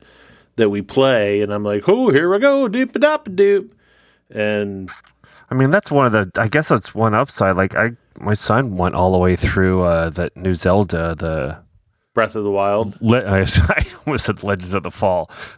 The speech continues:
Speaker 2: because I couldn't think of the name. Um, <laughs>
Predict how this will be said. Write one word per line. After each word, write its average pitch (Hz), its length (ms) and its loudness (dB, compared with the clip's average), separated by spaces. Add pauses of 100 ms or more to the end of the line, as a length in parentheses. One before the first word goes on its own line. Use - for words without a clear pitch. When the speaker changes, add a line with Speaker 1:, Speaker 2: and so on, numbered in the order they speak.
Speaker 2:
because 95 240 -10
I - 60 -2
couldn't 110 220 -6
think 92 160 -8
of 92 80 -10
the 95 80 -10
name. 110 240 -2 (300)
Um, 127 560 2
<laughs> 175 1120 -4